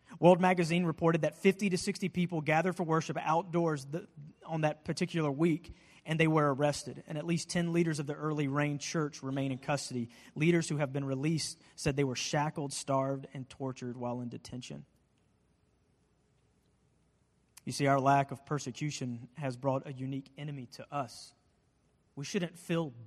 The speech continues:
bad that we aren't persecuted in that way, and that's not my intention to bring that up. But my intention is to show that we struggle in a unique way, and we need to be willing to look at ourselves in the mirror and say, "What is it we're up against that we need to deal with?" And be willing to face.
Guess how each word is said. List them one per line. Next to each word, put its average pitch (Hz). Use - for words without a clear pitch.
bad 139
that 131
we 135
aren't 139
persecuted 135
in 117
that 117
way, 107
and 123
that's 135
not 147
my 139
intention 123
to 127
bring 120
that 117
up. 120
But 135
my 131
intention 151
is 127
to 139
show 135
that 131
we 127
struggle 139
in 139
a 135
unique 127
way, 143
and 135
we 135
need 139
to 139
be 135
willing 143
to 139
look 131
at 135
ourselves 127
in 120
the 117
mirror 123
and 135
say, 135
"What 143
is 226
it 170
we're 156
up 151
against 135
that -
we 131
need 131
to -
deal 120
with?" 107
And 139
be 127
willing 139
to 139
face. -